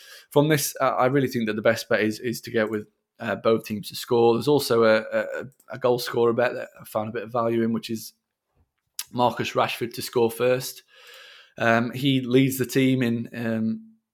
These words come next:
in expected goals per ninety at nought point six eight. Obviously, he, he took a penalty at the weekend, which is always a positive for a first goal scorer. Um, we think that he should be priced up at around three point three for,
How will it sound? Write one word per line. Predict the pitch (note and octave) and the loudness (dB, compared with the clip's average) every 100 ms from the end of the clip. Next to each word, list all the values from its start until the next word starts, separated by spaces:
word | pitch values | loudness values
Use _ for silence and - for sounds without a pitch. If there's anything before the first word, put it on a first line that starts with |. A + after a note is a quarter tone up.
| _ _ - | _ _ -6
in | A2+ A2+ | -4 -2
expected | G#2+ - C3 - C3+ | -4 -2 -4 -4 0
goals | A#2 A2+ | 0 0
per | - | -2
ninety | A2 A2+ B2 - | -4 -4 -4 -6
at | G#2+ | -6
nought | A2 A2+ | -4 -6
point | - A2 | -8 -10
six | - A2+ - B2 | -8 -14 -8 -2
eight. | B2 C3+ - - _ _ | -2 -2 -8 -14 _ _
Obviously, | B2+ A2+ A2+ | -14 -10 -8
he, | G#2+ | -8
he | G#2 G#2 | -8 -10
took | A2+ A2 | -10 -10
a | |
penalty | - A#2 A2+ A2+ | -8 -8 -8 -8
at | |
the | A2+ | -2
weekend, | B2 A#2+ B2+ C3 | -2 -2 -4 -4
which | A2+ - | -6 -8
is | A#2 | -4
always | A2 A2 | -2 -2
a | |
positive | - A2+ A2+ B2 A#2 | -6 -8 -6 -8 -8
for | - | -10
a | |
first | - A2+ A2 | -2 -2 -2
goal | B2 A#2+ | -2 -2
scorer. | A#2+ A2 G2+ A2 A2+ - - - - _ | -2 -2 0 -2 -6 -14 -20 -20 -20 _
Um, | A2 A#2 A#2+ - | 2 4 4 -2
we | C#3+ | -4
think | C#3 C3+ | -2 -2
that | A2 | -4
he | A2 A#2 | -4 -4
should | - | -4
be | A2 | -6
priced | A2 A#2+ A#2 - | -2 2 2 0
up | B2 | -6
at | A#2 | -4
around | A2+ A#2 A2 A2 A2 - _ _ _ | 0 0 0 -2 -4 -12 _ _ _
three | C#3 B2+ | -4 -4
point | - A#2+ A2+ | -2 -4 -4
three | - C3 C3+ C3+ C3+ | -10 -2 0 0 -4
for, | - A#2 A#2+ | -6 0 0